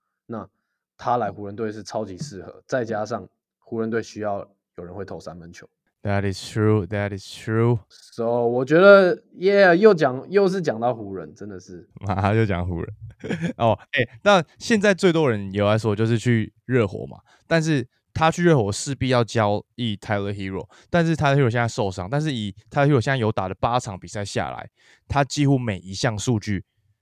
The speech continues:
Speaker 2: 都是胜过 Zach LaVine 的，得分、rebound、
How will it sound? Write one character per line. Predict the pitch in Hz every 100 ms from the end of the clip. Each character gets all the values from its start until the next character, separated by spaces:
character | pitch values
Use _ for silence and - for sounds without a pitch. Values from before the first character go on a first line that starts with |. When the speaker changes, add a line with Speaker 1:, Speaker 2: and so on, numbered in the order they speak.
| _ -
Speaker 2:
都 | 131 117
是 | 110 117
胜 | - 110
过 | 98 107 90 - _ _ _ _
Zach | 107
LaVine | 107 87 90 90
的， | 78 - _ _ -
得 | 110 117
分、 | - 131 127
rebound、 | 123 131 131 - 107 98